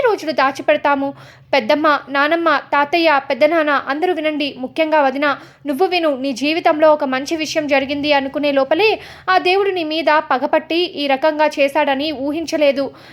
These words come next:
వదిన, నిజానికి నీ ప్రెగ్నెన్సీలో ప్రాబ్లం ఉంది. నువ్వు తొమ్మిది నెలల పాటు బిడ్డని మోయకూడదు.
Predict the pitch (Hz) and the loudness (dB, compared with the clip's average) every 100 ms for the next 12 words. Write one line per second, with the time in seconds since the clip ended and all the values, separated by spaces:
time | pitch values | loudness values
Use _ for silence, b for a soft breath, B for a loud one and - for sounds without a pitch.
0 | B 269 285 302 269 254 269 330 311 302 | B 0 2 0 0 -4 0 0 0 -4
1 | 294 269 247 294 320 320 285 294 302 277 | -4 -2 -2 -2 -4 0 0 2 2 2
2 | 285 339 330 302 294 - 339 370 403 339 | 2 -2 -2 -4 -6 -6 -4 -2 2 0
3 | 359 403 381 349 349 339 302 320 254 277 | 0 -2 -2 0 0 0 0 -2 -6 -2
4 | 302 294 302 269 269 311 302 262 277 | 0 0 -2 -2 -2 -2 -4 -2 -4